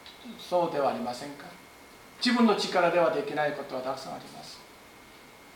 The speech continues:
尊敬したいんです。愛したいんです。けども、なんかあの、私に、あの、くれることは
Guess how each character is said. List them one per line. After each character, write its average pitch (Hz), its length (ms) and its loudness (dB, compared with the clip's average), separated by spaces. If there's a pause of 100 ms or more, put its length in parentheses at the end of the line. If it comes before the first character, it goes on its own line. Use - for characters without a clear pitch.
(1800)
尊 170 280 -2
敬 185 180 0
し - 200 0
た 165 160 6
い 165 60 0
ん 165 40 -4
で 165 160 -4
す。 - 240 -10 (680)
愛 156 260 8
し - 140 -2
た 170 160 4
い 170 60 0
ん - 20 -4
で 170 200 -4
す。 - 220 -10 (440)
け 185 140 2
ど 175 120 4
も、 202 420 6 (1040)
な 127 140 4
ん 127 60 -4
か 151 180 4
あ 147 40 4
の、 143 340 -2 (280)
私 151 340 0
に、 147 340 -4 (800)
あ 131 100 4
の、 139 160 -2
く 156 220 -8
れ 151 80 -6
る 147 160 -2
こ 151 160 -8
と 147 180 -6
は 147 200 6